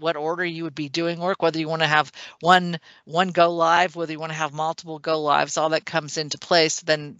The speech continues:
during the application conversion, we're actually delivering code based upon what that plan was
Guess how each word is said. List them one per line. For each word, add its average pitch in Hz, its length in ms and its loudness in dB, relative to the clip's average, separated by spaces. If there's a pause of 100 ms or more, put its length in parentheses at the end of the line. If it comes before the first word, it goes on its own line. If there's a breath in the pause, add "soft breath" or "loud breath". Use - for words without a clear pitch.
during 165 200 -2
the 139 100 2
application 165 680 0
conversion, 135 640 -10 (320 loud breath)
we're 160 80 6
actually 165 300 2
delivering 156 500 -4
code 143 340 -4
based 151 300 0
upon 151 340 -4
what 139 140 -10
that 127 180 0
plan 147 460 -4
was 131 360 -4